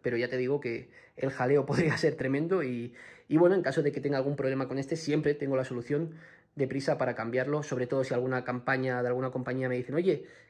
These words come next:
quiero hacer una campaña, tengo un problema", deprisa, eh, tiraría por ese y actualizo y, y podría hacer el directo, el vídeo, lo que fuese. En fin, chicos, aquí me despido, de verdad que espero que os haya gustado.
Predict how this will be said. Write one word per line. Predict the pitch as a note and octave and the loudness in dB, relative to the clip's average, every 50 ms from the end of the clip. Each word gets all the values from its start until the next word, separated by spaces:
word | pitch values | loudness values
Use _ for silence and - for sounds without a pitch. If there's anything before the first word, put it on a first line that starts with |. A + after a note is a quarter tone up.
| _ | _
quiero | - - F#3 | 2 4 4
hacer | F3+ F#3+ | 4 6
una | F3+ E3 | 4 4
campaña, | E3 D#3 D#3 D#3+ E3+ F#3+ G3 F#3+ | 4 2 2 2 2 2 2 2
tengo | G3 D#3+ E3 D#3+ | 2 2 2 2
un | D#3+ | 2
problema", | D#3+ C#3 C3+ D#3 E3 E3 - - | 2 2 2 2 0 -2 -6 -6
deprisa, | D3 - B2 B2+ C#3 C#3 C3+ - E3 E3 E3 D#3+ - - - | -4 -4 -4 -2 -4 -4 -2 0 2 2 0 0 -4 -16 -10
eh, | - B2+ B2 B2 A#2+ A#2 A#2 A#2 A#2 A2+ A2 G#2+ - | -6 -4 -4 -2 -4 -4 -4 -6 -6 -6 -8 -6 -6
tiraría | C3+ B2+ A#2+ A#2+ B2 B2+ B2 B2 | -2 -2 0 0 0 0 0 0
por | B2+ B2 | 0 -2
ese | C3 - - D#3+ F#3 G3+ - - - - - - _ _ _ | -2 -2 -2 -2 -2 -4 -4 -10 -16 -20 -20 -20 _ _ _
y | - C#3 C#3 | -4 -2 -2
actualizo | B2 C3+ - B2 A#2+ A#2+ B2+ B2+ - - | -2 0 -2 -2 0 0 0 2 2 2
y, | D#3 C3 B2 A2+ A2+ G#2 - - | 2 0 -2 -6 -8 -10 -12 -14
y | - | -4
podría | - B2 B2 B2+ B2 | -2 0 0 2 0
hacer | A#2 - C3 | 0 0 0
el | A#2+ A#2+ | -2 0
directo, | A#2 A#2+ D3 F3+ F3+ - - D#3+ | 0 0 0 0 -2 0 0 0
el | D3+ C3 | 0 2
vídeo, | C#3 E3+ D#3+ C#3+ D3 D#3 | 0 -2 -2 -2 -2 -2
lo | C3+ - | -2 -2
que | - - | -6 -12
fuese. | - - - - - - _ _ _ - | -16 -16 -16 -18 -18 -20 _ _ _ -8
En | - D#3 D#3 | -6 -6 -4
fin, | - C3+ B2 | -4 -6 -8
chicos, | - C3+ A#2+ - - - - _ - - - - - - - - | -8 -10 -14 -14 -20 -20 -20 _ -20 -20 -20 -20 -20 -20 -8 -4
aquí | - F3 - G#3+ | -4 -2 2 4
me | G#3 F#3+ | 6 6
despido, | E3+ D3+ - - F#3 F#3 G3 F#3+ | 6 4 2 -2 2 2 4 4
de | D#3 C#3 | 4 2
verdad | C3+ C#3 D3 D3 | 0 0 -2 -2
que | D3 | -2
espero | C3+ - D3+ C#3+ C3+ | -6 -4 -4 -4 -4
que | C3 | -4
os | C3+ | -4
haya | C3 B2 | -4 -4
gustado. | A#2+ B2 - E3 E3 F#3+ G3+ - - - | -4 0 0 2 2 2 0 0 -2 -10